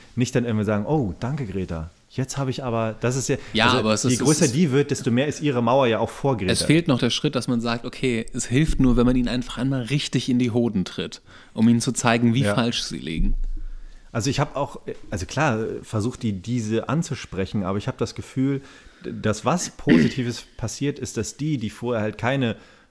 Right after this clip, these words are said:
Speaker 1: Stimme genutzt
Speaker 2: Mhm.
Speaker 1: haben, jetzt
Speaker 2: Mhm,
Speaker 1: Stimmen
Speaker 2: ja.
Speaker 1: nutzen. Also es ist ja nicht nur Greta, sondern es sind ja halt auch einfach weltweit diese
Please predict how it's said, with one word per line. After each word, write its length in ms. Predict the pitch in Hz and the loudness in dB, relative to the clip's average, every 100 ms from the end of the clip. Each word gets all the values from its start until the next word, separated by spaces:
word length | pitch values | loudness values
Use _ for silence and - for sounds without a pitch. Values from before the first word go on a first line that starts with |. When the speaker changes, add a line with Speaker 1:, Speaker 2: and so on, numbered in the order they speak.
| _ | _
Speaker 1:
Stimme 360 | - - 127 107 | -8 -2 0 2
genutzt 400 | 101 - 117 127 | 2 2 2 0
Speaker 2:
Mhm. 20 | |
Speaker 1:
haben, 260 | 98 92 92 | -2 -2 -2
jetzt 320 | 98 - - | -2 -6 -4
Speaker 2:
Mhm, 60 | 127 | 0
Speaker 1:
Stimmen 300 | 135 104 95 | 2 2 2
Speaker 2:
ja. 60 | 92 | 0
Speaker 1:
nutzen. 300 | 98 87 76 | -2 -6 -6
Also 260 | 104 101 101 - | -2 0 -2 -4
es 120 | 120 | -4
ist 60 | 110 | 0
ja 80 | 127 | 0
nicht 120 | 117 | 2
nur 120 | 120 | 0
Greta, 320 | 101 113 135 101 | 0 -2 0 0
sondern 160 | 101 | -2
es 60 | 95 | -2
sind 120 | 120 | -2
ja 80 | 117 | 0
halt 140 | 110 104 | -2 -2
auch 140 | 107 | -6
einfach 320 | 107 104 107 113 | -6 -6 -6 -2
weltweit 420 | 110 131 117 110 107 | -2 -2 -2 -2 0
diese 240 | 104 107 | 0 0